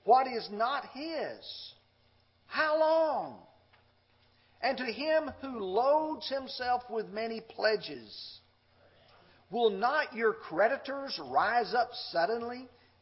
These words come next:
Will they not awaken who oppress you? And you will become their booty, because you have plundered many nations. All the remnant people shall plunder you, because of men's blood and the violence of the land and the city,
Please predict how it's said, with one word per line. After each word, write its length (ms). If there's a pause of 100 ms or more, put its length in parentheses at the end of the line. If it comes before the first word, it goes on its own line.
(140)
Will 160
they 160
not 220
awaken 680 (360)
who 140
oppress 460
you? 320 (1120)
And 240
you 220
will 160
become 480
their 200
booty, 500 (1300)
because 500
you 100
have 180
plundered 480
many 280
nations. 720 (400)
All 480
the 80
remnant 380
people 320
shall 200
plunder 400
you, 380 (260)
because 920
of 220
men's 400
blood 480
and 100
the 80
violence 480
of 60
the 80
land 320
and 100
the 60
city, 520